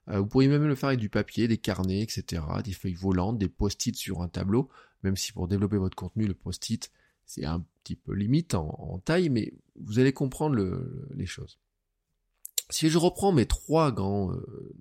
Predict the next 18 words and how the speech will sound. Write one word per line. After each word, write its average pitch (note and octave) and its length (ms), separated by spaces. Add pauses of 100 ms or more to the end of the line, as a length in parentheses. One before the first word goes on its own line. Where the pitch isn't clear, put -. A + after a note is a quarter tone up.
mes F#2 80
trois G#2 220
grandes G#2 180
phases, F3+ 320 (360)
vous C3+ 120
pourriez G#3 360
en A#2 140
fait - 320 (320)
décou-, C#3+ 300
prendre E3+ 260
ces - 80
trois D3+ 260
grandes A2+ 200
phases, G2 400 (240)
créer E3 180
des B2+ 140
grosses B2+ 300
boîtes. E2+ 440